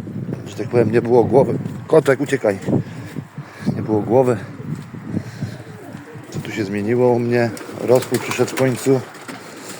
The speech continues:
Na razie mam zasuwkę taką. Muszę kupić zasuwę. Uciekaj, kotek.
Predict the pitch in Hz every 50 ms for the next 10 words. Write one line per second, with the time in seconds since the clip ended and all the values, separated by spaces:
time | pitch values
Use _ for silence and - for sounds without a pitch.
0 | - - - - - - - - - - - - - - 101 104 104 104 95 98
1 | 101 101 98 95 101 - 123 110 - 110 107 110 104 - 113 110 92 - - -
2 | - - - 87 - - - 107 101 98 92 92 90 - 123 113 110 107 104 -
3 | - - - - - - - - - - - - - - - - - 117 107 104
4 | 92 - 98 92 98 90